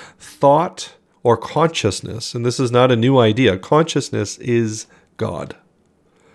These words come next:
right? Consciousness is spirit, and you have it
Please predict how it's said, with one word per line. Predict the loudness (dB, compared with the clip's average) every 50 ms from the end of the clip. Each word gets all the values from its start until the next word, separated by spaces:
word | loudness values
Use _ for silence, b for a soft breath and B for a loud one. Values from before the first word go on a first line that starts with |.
| b b b _
right? | -4 -4 -4 -6 -10 -6
Consciousness | -2 0 0 0 -2 -4 -6 -4 -4 -4 -4 -6 -8 -14 _ _ _ 0
is | 2 2 2 2 0 -6 -10 -14 -20 _ _ _ _
spirit, | -16 -14 -8 -6 -6 -6 -6 -10 -12 -16 B B B B B B B B B B B
and | -4 -4 -2 0
you | 0 0 0 0
have | -2 -6 -4 -2 0 0 0
it | -2 -4 -6 -14